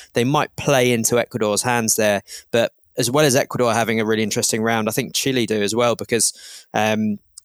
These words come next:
not only have we mentioned that, that very balanced, finely balanced game against Ecuador, but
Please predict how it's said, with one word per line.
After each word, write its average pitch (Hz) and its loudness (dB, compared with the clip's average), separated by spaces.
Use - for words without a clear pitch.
not 131 2
only 127 2
have 107 0
we 117 0
mentioned 113 -2
that, 113 0
that 117 0
very 120 2
balanced, 117 0
finely 120 0
balanced 113 0
game 110 0
against - -2
Ecuador, 110 -2
but 113 -2